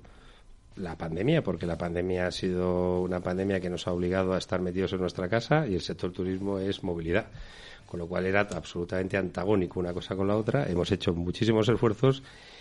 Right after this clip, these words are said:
y, hombre, ahora mismo, eh, yo creo que al sector turismo hay que ayudarle a que poco a poco vaya saliendo de este letargo y de esta, de estos dos años de,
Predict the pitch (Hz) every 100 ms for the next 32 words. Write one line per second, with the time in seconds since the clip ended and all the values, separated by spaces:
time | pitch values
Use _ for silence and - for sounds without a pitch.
0 | - - 107 107 92 - 95 98 90 110
1 | 110 117 110 - 104 95 92 92 - -
2 | 98 98 98 101 - 123 95 90 95 87
3 | 101 98 101 107 - 95 87 - 101 90
4 | 90 95 92 92 101 - - - - -
5 | - - - - 95 95 87 - 95 117
6 | 104 104 104 107 98 98 98 - 95 95
7 | 95 98 101 104 95 90 - 95 95 98
8 | 95 95 101 95 87 - - 95 92 -
9 | - - - - 90 87 - 92 87 85
10 | 95 90 98 98 101 98 90 85